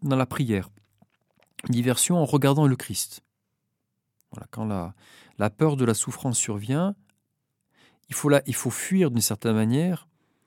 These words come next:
c'est-à-dire en regardant le Christ. Au moins essayer.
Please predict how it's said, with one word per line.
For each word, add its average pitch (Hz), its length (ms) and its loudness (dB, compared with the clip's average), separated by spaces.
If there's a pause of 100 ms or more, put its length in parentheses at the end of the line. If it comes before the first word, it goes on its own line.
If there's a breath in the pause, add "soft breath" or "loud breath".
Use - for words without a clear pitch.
(480 soft breath)
c'est-à-dire 123 280 -6
en 127 60 -2
regardant 127 420 2
le 135 80 2
Christ. - 340 -6
Au 143 60 4
moins 180 200 6
essayer. 147 520 4